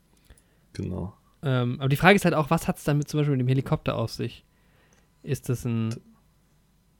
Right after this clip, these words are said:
Speaker 2: ein Ding? Also
Speaker 1: Das
Speaker 2: ge-,
Speaker 1: ist
Speaker 2: auch dieses Schwarz-Weiß-Bunt, was, was bedeutet das jetzt? Also ist es ein Progr-,
Speaker 1: Das ist
Speaker 2: doch
Speaker 1: halt
Speaker 2: ein
Speaker 1: die
Speaker 2: Programm von
Speaker 1: Frage.
Speaker 2: außen, was sich quasi updatet so?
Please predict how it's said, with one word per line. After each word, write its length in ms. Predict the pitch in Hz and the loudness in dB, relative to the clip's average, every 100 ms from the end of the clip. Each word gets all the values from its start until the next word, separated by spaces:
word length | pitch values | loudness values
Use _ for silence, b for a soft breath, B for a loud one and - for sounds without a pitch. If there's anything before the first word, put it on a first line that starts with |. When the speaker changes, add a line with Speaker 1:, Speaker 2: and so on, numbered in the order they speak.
| _ _ _ _ _ _ - | _ _ _ _ _ _ -12
Speaker 2:
ein 140 | 123 | -8
Ding? 260 | 127 131 - | -4 -4 -2
Also 240 | 123 120 | -2 -2
Speaker 1:
Das 220 | 117 - - | -4 -8 -8
Speaker 2:
ge-, 80 | 147 | -8
Speaker 1:
ist 140 | - | 0
Speaker 2:
auch 140 | 160 | 2
dieses 260 | - 165 170 | 4 4 4
Schwarz-Weiß-Bunt, 1000 | - 165 - 160 170 - - 190 160 131 | 6 6 6 6 6 6 8 10 10 6
was, 220 | 139 - - - - - - | 2 0 -14 -20 -20 -20 -2
was 180 | 147 - | -2 0
bedeutet 500 | 143 143 156 175 - - | 2 8 10 8 4 8
das 280 | 165 - 123 | 8 6 -4
jetzt? 240 | 110 - | -4 -4
Also 260 | 127 127 135 | -2 -2 -2
ist 260 | - - 143 | -8 -6 -2
es 100 | 139 | -2
ein 60 | 127 | 4
Progr-, 240 | 127 - | 2 2
Speaker 1:
Das 140 | 160 147 | -4 4
ist 100 | 151 | 6
Speaker 2:
doch 80 | 156 | 8
Speaker 1:
halt 100 | 202 | 6
Speaker 2:
ein 40 | |
Speaker 1:
die 80 | 120 | 4
Speaker 2:
Programm 340 | 196 202 208 | 4 8 8
von 120 | 220 | 6
Speaker 1:
Frage. 120 | 190 196 | 4 4
Speaker 2:
außen, 180 | 202 | 4
was 60 | 170 | 4
sich 120 | 156 | 4
quasi 220 | 143 139 - | 2 0 -2
updatet 720 | 160 - 180 175 196 208 - | -6 -4 0 2 2 -2 -4
so? 320 | 190 190 | -2 0